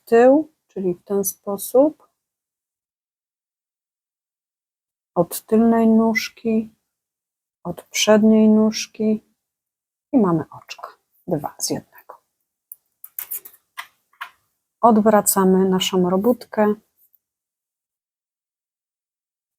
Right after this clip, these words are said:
i powtarzamy znowu.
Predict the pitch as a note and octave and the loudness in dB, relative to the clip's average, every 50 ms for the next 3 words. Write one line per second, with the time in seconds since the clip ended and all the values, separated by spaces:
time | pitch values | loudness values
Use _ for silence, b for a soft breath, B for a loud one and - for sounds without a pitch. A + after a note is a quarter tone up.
0 | _ _ _ _ _ _ _ _ _ _ _ _ _ _ _ _ _ _ _ _ | _ _ _ _ _ _ _ _ _ _ _ _ _ _ _ _ _ _ _ _
1 | _ - C4 B3 - A#3 A3 - - E3+ E3 D#3+ E3+ E3 E3 E3+ E3+ E3+ E3+ F3+ | _ -2 -2 0 0 -2 -2 -2 -4 -6 -4 -2 -2 0 0 0 0 0 -2 -6
2 | - _ _ _ _ _ _ _ _ _ _ _ _ _ _ _ _ - - - | -8 _ _ _ _ _ _ _ _ _ _ _ _ _ _ _ _ -20 -20 -20
3 | _ _ _ _ _ _ _ _ _ _ _ _ _ _ _ _ _ _ _ - | _ _ _ _ _ _ _ _ _ _ _ _ _ _ _ _ _ _ _ -8
4 | G3 E3+ E3+ E3 C#3+ C3 - - _ | -4 0 0 0 0 -2 -8 -14 _